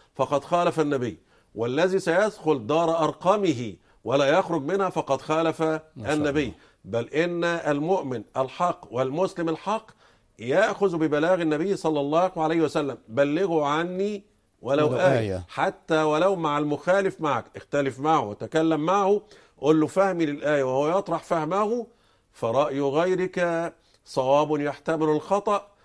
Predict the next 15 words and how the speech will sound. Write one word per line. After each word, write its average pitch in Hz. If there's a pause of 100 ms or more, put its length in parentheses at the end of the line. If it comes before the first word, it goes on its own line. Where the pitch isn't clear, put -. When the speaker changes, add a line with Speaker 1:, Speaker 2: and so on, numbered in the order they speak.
(200)
Speaker 1:
ورأيك 131 (140)
خطأ 151
يحتمل 147
الصواب. 139 (160)
Speaker 2:
ما 120
شاء 98
الله. 85
Speaker 1:
ونأخذ 139
بهذا 151
الأمر، 147
ال-، 101
الأمة 143
في، 151
في -
بلوى، 147